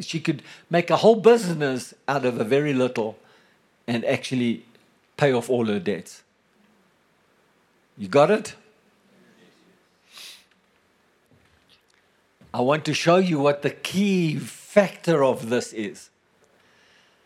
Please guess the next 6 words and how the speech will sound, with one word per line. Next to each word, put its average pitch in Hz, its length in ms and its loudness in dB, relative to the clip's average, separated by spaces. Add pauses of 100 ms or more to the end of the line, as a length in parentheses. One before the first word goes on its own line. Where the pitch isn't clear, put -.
(260)
A 127 100 -2
certain 214 600 2
woman 175 440 2 (1900)
of 131 300 4
the 156 100 4
wives 170 720 2